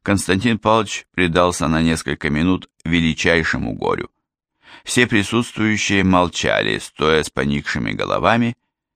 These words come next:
В это самое время отец мой, Павел Андреевич Колзаков, видя,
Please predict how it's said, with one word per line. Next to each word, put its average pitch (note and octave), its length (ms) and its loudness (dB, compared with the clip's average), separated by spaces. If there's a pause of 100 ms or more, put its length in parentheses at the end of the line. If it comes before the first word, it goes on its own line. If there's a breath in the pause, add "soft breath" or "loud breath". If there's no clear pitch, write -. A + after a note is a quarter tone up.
(240)
В - 60 -2
это C#3+ 240 2
самое B2+ 440 0
время G2+ 480 2
отец D2 480 -4
мой, G#2+ 280 0 (400)
Павел D2+ 280 2
Андреевич D2+ 520 -2
Колзаков, C2 720 -6 (420)
видя, F#2+ 440 2